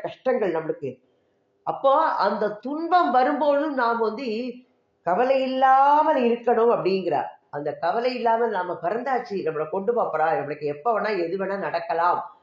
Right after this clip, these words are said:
அப்படின்னு அந்த நிலைமை நம்ம மனசுக்குள்ள வரணும், அந்த முக்தி நிலை வரணும். இப்ப இவர் என்ன சொல்ற? இறுதி காலத்துல நீ வந்து என்னை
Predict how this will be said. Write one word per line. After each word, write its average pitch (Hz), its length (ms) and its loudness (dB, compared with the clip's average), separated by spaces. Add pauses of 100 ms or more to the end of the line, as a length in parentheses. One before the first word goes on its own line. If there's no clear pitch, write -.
(260)
அப்படின்னு 262 440 -2
அந்த 233 400 0
நிலைமை 262 480 0
நம்ம 208 340 -2
மனசுக்குள்ள 240 440 0
வரணும், 180 380 0
அந்த 202 220 -4
முக்தி 180 460 -6
நிலை 214 340 4
வரணும். 190 420 2 (640)
இப்ப 180 220 -4
இவர் 180 240 0
என்ன 190 300 2
சொல்ற? 208 520 0 (560)
இறுதி 269 420 0 (120)
காலத்துல 226 600 2 (720)
நீ 180 480 -2
வந்து 202 540 -4
என்னை 208 280 0